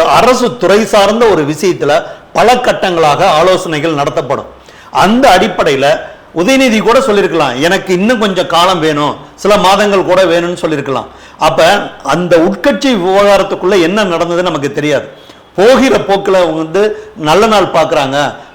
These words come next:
புரட்டாசி மாசம் ஏற்கனவே நீங்க பாத்தீங்கன்னா,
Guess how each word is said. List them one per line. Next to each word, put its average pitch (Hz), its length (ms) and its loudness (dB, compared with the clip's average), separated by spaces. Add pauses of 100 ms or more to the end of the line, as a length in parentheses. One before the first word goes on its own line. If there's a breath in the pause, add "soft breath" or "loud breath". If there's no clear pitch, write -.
புரட்டாசி 202 440 0
மாசம் 147 280 -2
ஏற்கனவே 190 460 0
நீங்க 208 220 -2
பாத்தீங்கன்னா, 180 640 -2